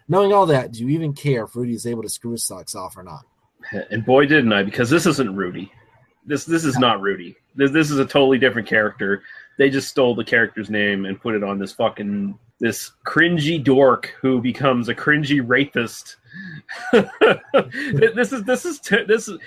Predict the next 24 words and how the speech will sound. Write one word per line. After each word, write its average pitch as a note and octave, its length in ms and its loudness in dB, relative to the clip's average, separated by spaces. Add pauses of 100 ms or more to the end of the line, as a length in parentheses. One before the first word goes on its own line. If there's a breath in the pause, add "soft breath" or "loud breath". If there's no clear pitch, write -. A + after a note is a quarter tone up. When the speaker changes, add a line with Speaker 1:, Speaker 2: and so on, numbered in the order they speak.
(420 loud breath)
Speaker 2:
I G#3 180 6
actually, A3+ 400 2
I F3 180 4
enjoy D#3 320 2
this F#3+ 200 -4
movie, G3 300 -4
but C3+ 380 0
that D#3 240 4
is C3+ 140 -4
a A#2 100 -6
terrible B2 600 0
decision G2+ 540 -8
that F#2 160 -14
they G2+ 100 -10
made G2 380 -6
when G3+ 160 -10
they G3 260 -8
Speaker 1:
It's, D3+ 160 -6
Speaker 2:
did D#3+ 140 -8
Speaker 1:
it's, D#3 140 -6
Speaker 2:
that. F#3 120 -2
Speaker 1:
it's, D3 160 -4
an, D3 160 0
it's, D3+ 500 -4